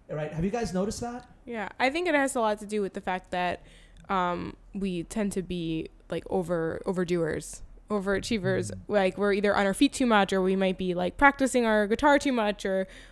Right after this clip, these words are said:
Speaker 2: whatever it is. And I, I actually think it's a wonderful thing, our body's way of telling us, like, "Slow down."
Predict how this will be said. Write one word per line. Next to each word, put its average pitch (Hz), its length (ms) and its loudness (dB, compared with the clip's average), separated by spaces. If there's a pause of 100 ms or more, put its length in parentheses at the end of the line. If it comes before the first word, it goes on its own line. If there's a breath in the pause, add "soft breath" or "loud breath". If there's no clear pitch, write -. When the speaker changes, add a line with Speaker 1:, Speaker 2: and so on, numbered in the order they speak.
Speaker 2:
whatever 220 380 4
it 220 60 4
is. 220 160 2
And 190 80 -2
I, 196 260 2
I 208 100 4
actually 214 320 0
think 196 200 -6
it's 190 140 -8
a 190 60 -2
wonderful 180 320 -2
thing, 185 180 -4
our 180 100 0
body's 190 320 -2
way 180 120 -2
of 180 100 -4
telling 180 280 -4
us, 185 160 -6
like, - 180 -8
"Slow 185 240 -2
down." 175 360 -4